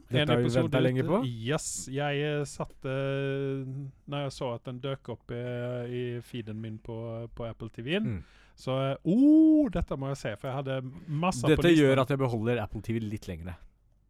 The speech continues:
Speaker 1: Nei, å ja, du tenker den er ikke på Apple,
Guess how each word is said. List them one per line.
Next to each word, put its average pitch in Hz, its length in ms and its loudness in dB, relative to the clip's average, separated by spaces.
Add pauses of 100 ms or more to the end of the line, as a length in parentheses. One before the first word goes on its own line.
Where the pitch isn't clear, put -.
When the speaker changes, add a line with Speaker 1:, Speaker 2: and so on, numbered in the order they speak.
(1200)
Speaker 1:
Nei, 143 180 2
å 170 80 6
ja, 160 160 8
du 143 100 -4
tenker 131 320 0
den 131 80 -2
er 117 140 -4
ikke - 140 -16
på 113 120 -2
Apple, 110 480 -4